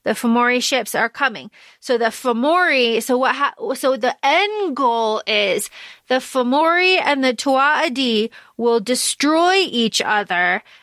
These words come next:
and then, um, the Skaha, through Neve, will come through and rule what is left, and then conquer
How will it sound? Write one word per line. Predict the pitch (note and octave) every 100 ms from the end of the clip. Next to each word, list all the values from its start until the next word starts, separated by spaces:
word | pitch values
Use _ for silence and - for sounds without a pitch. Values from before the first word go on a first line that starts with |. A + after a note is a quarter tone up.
| _
and | B3+ B3+ B3+
then, | B3+ B3+ B3 B3 A#3+ B3 _ _
um, | B3 A#3+ A#3 A3 G3
the | G#3+
Skaha, | B3+ - - C#4 F4+ G#4 B3+ G#3 F#3 F3+ - _
through | - - - C4 D#4+ F#4 F#4 E4+
Neve, | E4 F#4+ C4 G3 G3 G#3 - - _
will | - B3+ B3+
come | - - D4+ D#4+ D#4+
through | - - D#4 E4 D#4 D4
and | C4+ A#3 A3+ A3+
rule | G#3+ C4+ C#4+ C#4 C4+ A3+
what | A#3+ A#3+ -
is | A3+ G#3+ F#3
left, | F#3 F#3 F#3+ - - - -
and | - G#3 G#3
then | G3 F#3+
conquer | - G#3 G3+ G3+ G3 F#3+